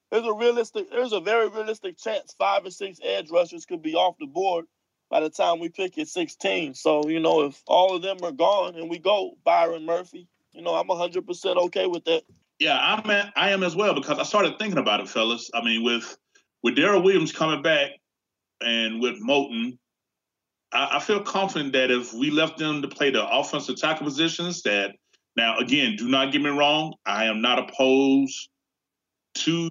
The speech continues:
Speaker 2: still taking a tackle, uh, in the first round, but I think that that opens up the door for us to think about offensive tackle, you know, a little bit later, second, third, uh,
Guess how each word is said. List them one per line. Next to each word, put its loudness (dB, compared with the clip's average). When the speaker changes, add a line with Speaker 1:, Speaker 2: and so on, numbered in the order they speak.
Speaker 2:
still 0
taking -2
a 0
tackle, -2
uh, 2
in 0
the 0
first 0
round, 4
but -4
I 0
think 0
that 2
that 2
opens 2
up 0
the 0
door 4
for -2
us -2
to -4
think -2
about 2
offensive 0
tackle, 2
you -10
know, 2
a 2
little 4
bit 2
later, 4
second, -2
third, 4
uh, 0